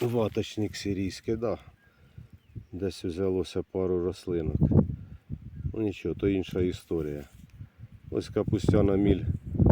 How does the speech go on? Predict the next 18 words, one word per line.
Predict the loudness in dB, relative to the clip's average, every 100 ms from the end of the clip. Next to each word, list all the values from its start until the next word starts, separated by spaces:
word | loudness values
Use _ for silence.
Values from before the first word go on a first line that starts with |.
| 6 2 2 2 0 -12 -12 -8 -4
гарно | -2 0 2 4
видно, | 4 2 0 -2 -2 -2 -4 -8 -8 -10 -2 2 2 2
відложила | 0 2 2 2 2 2 2
яйця. | 2 -2 -4 -6 -6 -10 _ _ _ _ _ _ -20 -20 -18 -18 -18 -8 0 0 0 -8 -12 -12 -10 -6
Ну | -4 -2
і |
будемо | 2 2 2
чекати | -2 -2 2 2 0 -6 -4 -2
іншу | -2 -2 -4
партію | 0 0 0 -2 -4 -2
гусені. | -4 -8 -8 -6 -6 -10 -12 -14 -18 -20 -18 -20 _ -10
Я | -4
думаю, | -2 0 0
і | 2
не | 0 0
обійдемося. | -2 -4 -4 -6 -10
Хіба | -8 -8 -4 -2
може, | 2 4 4 2